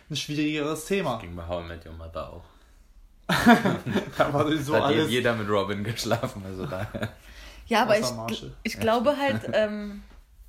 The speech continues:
Speaker 3: wie, wie soll ich sagen, ich hab vergessen, was ich sagen wollte. <laughs> So schnell kann's gehen. Nee, aber ich glaube schon, dass es geht, wenn halt beide sich wirklich im Klaren darüber sind oder beide so fühlen,
Speaker 2: Ich,
Speaker 3: dass sie nicht mehr wollen.
Speaker 2: ich wo-, wollt
Speaker 3: Dann
Speaker 2: grad
Speaker 3: ist es
Speaker 2: sagen,
Speaker 3: auch egal.
Speaker 2: ich wollte gerade sagen, das ist halt eine relativ, also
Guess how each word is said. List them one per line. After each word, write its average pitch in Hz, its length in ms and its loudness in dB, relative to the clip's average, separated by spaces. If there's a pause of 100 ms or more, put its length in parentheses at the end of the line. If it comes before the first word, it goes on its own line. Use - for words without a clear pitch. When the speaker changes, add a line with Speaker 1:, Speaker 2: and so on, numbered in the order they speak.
(960)
Speaker 3:
wie, - 140 -16
wie 196 160 -16
soll 202 160 -12
ich 202 120 -14
sagen, 208 140 -8
ich 202 60 -12
hab 208 80 -14
vergessen, 202 320 -12
was - 20 2
ich 226 80 2
sagen 311 220 6
wollte. - 280 -2
<laughs> - 40 -16 (220)
So 330 100 6
schnell 311 200 4
kann's 247 240 -4
gehen. 247 180 -4 (520)
Nee, 254 180 2
aber 214 200 4
ich - 120 -6
glaube 196 260 0
schon, 226 260 0
dass 233 220 -2
es - 260 -12 (380)
geht, 226 360 -4
wenn 214 140 0
halt 226 160 -4
beide 254 360 0
sich 226 400 -8
wirklich 254 420 -6
im 226 160 -4
Klaren 226 280 -4
darüber 226 200 -4
sind 220 120 -2
oder 202 180 -2
beide 202 420 -4 (100)
so 208 120 -6
fühlen, 254 240 -2
Speaker 2:
Ich, 240 60 4
Speaker 3:
dass 233 120 0
sie 247 80 0
nicht 240 160 2
mehr 240 220 -2
wollen. 220 320 2
Speaker 2:
ich - 120 -6
wo-, 101 160 -2
wollt 104 140 0
Speaker 3:
Dann 220 80 0
Speaker 2:
grad - 60 2
Speaker 3:
ist - 60 -4
es 254 40 -2
Speaker 2:
sagen, 107 200 4
Speaker 3:
auch - 40 -2
egal. 240 320 0
Speaker 2:
ich 165 60 -2
wollte 104 160 -2
gerade 104 140 -6
sagen, 98 200 -4
das 90 140 -10
ist 90 160 -10
halt 92 100 -6
eine 90 180 -8
relativ, 95 640 -8
also 98 360 -2